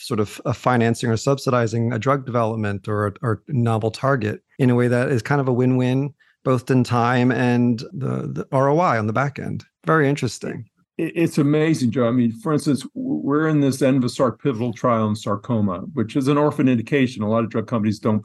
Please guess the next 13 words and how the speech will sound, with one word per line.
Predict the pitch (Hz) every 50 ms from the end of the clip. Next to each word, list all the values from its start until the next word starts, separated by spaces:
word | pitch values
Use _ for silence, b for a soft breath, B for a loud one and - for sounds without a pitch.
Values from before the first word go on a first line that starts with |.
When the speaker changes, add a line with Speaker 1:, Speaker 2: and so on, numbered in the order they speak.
| -
Speaker 2:
play | - 123 120 117
there. | 98 95 95 95
It's | 92 - - 120
just | 107 - - -
not | 120 113 107 110
gonna | 113 117 104 101 92 107
be | 107
the, | 92 95 90 - _ _ _ _ _ _ _
the | 107 87
blockbuster | - 120 123 120 117 120 - 127 117 110 - - 110 98
drug | - 120 120 117 113 110 98 92 90 - _ _ b b b b b b b b b _ _
that | 104 104 101 95 -
you | 113 113 107 104 98 -